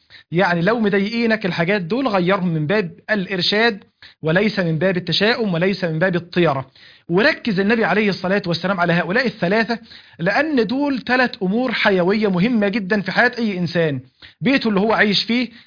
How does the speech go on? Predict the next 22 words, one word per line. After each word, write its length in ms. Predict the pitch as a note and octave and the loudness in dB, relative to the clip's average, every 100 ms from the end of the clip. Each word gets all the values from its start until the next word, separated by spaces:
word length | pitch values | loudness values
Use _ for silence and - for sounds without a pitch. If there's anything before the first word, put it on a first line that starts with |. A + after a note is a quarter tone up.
| _ E3+ | _ -2
زوجته 360 | G3 C4+ - | -2 -2 -2
اللي 220 | G#3 G3 | 0 2
هي 40 | G#3+ | 2
قاعدة 380 | G#3+ B3 G3+ F3 | 4 4 4 2
معاه 220 | G3+ A3 | 2 2
ليل 260 | G#3+ A#3+ | 2 0
ونهار، 520 | G3 F#3 E3 A#3 A#3 E3 | 0 0 2 2 2 0
التي 300 | F#3+ G#3 F#3+ | -2 -2 -2
يصاحبها 640 | F3 F#3+ E3 A3+ G#3+ F#3+ | -2 -2 -2 -2 0 0
والتي 300 | F3 G3 G3 | 0 -2 0
هي 60 | G3+ | 0
رفيقة 440 | E3 G#3+ A3 G3 | 0 -2 -2 -2
دربه 500 | E3+ D#3+ G#3 F3 D3+ - _ _ - | -2 0 0 0 -6 -8 _ _ -4
ورفيقة 640 | F3+ F#3 A#3+ A#3 F#3+ F3 G3+ | 0 0 0 -2 -2 -2 0
عمره، 260 | G#3 G3+ G3+ - - | 0 0 -4 -20 -6
والدابة 520 | G#3 G3+ C4 C#4+ G3 | -2 0 2 2 0
التي 300 | G#3 A3+ A3 | 0 0 0
يركبها 480 | G3+ F3+ A#3+ A#3+ G#3 | 0 0 -2 0 0
في 180 | F3 G#3+ | 0 -2
كل 300 | A#3+ D4 A#3 | -2 -2 -2
أمور 280 | G#3+ G#3 G3+ | -2 -2 0
حياته 460 | - G3 G#3 G#3 | 0 0 0 -2